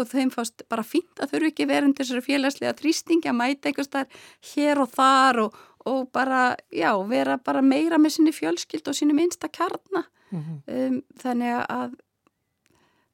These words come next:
Speaker 1: það var svo margt jákvætt og þetta með náttúrun og allt þetta sem er að koma fram hjá okkur sem var kannski ekki í þáttunum, en svona bara lýsingarnar á, uh, til dæmis bara, uh,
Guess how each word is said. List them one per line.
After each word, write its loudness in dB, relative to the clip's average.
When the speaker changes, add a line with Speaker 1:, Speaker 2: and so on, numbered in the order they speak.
Speaker 1:
það 2
var 0
svo -4
margt 0
jákvætt -2
og -2
þetta -4
með -2
náttúrun -6
og -4
allt -10
þetta -8
sem -4
er 0
að -8
koma -4
fram -6
hjá -6
okkur -8
sem -8
var -4
kannski -10
ekki -10
í -20
þáttunum, 0
en -2
svona -2
bara 0
lýsingarnar 0
á, 0
uh, -4
til -8
dæmis -8
bara, -6
uh, -16